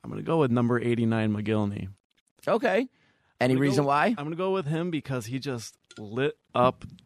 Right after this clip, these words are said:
Speaker 1: that ninety-three season with seventy-six goals. Like, every game you expected him to score. Not only one goal, but sometimes a hat trick. He had multiple hat tricks that year. And I just remember just every time he was on the ice, I expected something good to happen.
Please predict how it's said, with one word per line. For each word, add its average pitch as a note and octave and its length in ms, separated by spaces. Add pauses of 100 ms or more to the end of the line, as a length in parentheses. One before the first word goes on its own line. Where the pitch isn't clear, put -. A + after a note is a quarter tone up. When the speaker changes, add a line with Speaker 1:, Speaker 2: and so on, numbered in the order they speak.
(100)
Speaker 1:
that A2 180
ninety-three A#2+ 680
season A#2+ 540
with G2+ 160
seventy-six A2 720
goals. A2+ 440
Like, G2+ 220
every C3 260
game C3+ 400
you A#2+ 100
expected A2+ 520
him G#2 140
to G2 80
score. G2+ 460
Not A#2 220
only A#2+ 220
one A#2 260
goal, A#2 160
but G#2+ 140
sometimes A2+ 440
a A2 80
hat G#2+ 240
trick. - 260
He G#2+ 100
had G#2 100
multiple G#2+ 380
hat G2+ 260
tricks - 240
that G2 240
year. G2 240 (760)
And A2+ 240
I A2+ 80
just A#2+ 200
remember B2 320
just G#2+ 240 (480)
every D3 260
time E3 220
he D3 100
was C#3+ 140
on C#3 160
the C3+ 120
ice, B2+ 240
I B2+ 80
expected B2 400
something A2 300
good A2 140
to A2 80
happen. G#2+ 420